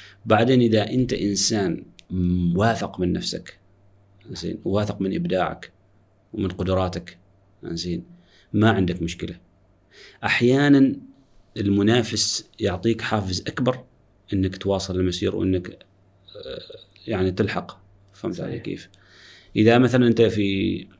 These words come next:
Speaker 1: أنت في مجال معين ما في منافسة، ما بيكون عطائك هو.
Speaker 2: نعم.
Speaker 1: كما لو يكون هناك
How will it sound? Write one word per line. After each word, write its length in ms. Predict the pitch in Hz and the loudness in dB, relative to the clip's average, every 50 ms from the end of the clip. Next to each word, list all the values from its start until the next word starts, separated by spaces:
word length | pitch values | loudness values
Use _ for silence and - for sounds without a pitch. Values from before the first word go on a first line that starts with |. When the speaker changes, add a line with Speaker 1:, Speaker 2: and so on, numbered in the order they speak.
| _ _ _ _ _ _ _ _ _ _ _ _ _ - - - - | _ _ _ _ _ _ _ _ _ _ _ _ _ -20 -14 -6 -2
Speaker 1:
أنت 180 | 104 95 87 101 | 0 0 2 2
في 180 | 95 - 107 | 2 4 4
مجال 340 | 98 98 90 101 101 95 95 | 4 4 4 2 2 2 2
معين 400 | 92 87 82 85 87 87 85 90 | 2 2 2 2 2 2 2 2
ما 100 | 104 104 | 2 0
في 120 | 92 101 | 2 2
منافسة، 560 | 95 90 90 90 87 87 85 85 - - 78 - - _ _ _ _ _ _ _ _ _ _ _ _ _ | 2 2 2 2 2 0 -2 -4 -6 -6 -8 -10 -18 _ _ _ _ _ _ _ _ _ _ _ _ _
ما 160 | - - 113 123 | -2 0 2 4
بيكون 300 | 117 113 110 107 101 90 | 4 2 2 2 0 0
عطائك 540 | 80 87 87 90 87 87 85 - - - - - | 0 0 0 0 0 -2 -4 -8 -12 -16 -6 -2
هو. 280 | 98 92 90 82 - - - - _ _ _ _ _ - | -2 0 0 -2 -6 -10 -18 -20 _ _ _ _ _ -12
Speaker 2:
نعم. 220 | 117 107 104 107 - - _ | -10 -10 -10 -12 -18 -12 _
Speaker 1:
كما 260 | - 95 95 95 95 | -4 -2 0 2 2
لو 160 | 95 95 90 92 | 0 0 0 0
يكون 320 | 92 90 87 - 98 87 | -2 -2 -2 -2 -2 0
هناك 340 | 87 90 95 98 95 - | 0 0 0 -2 -2 -6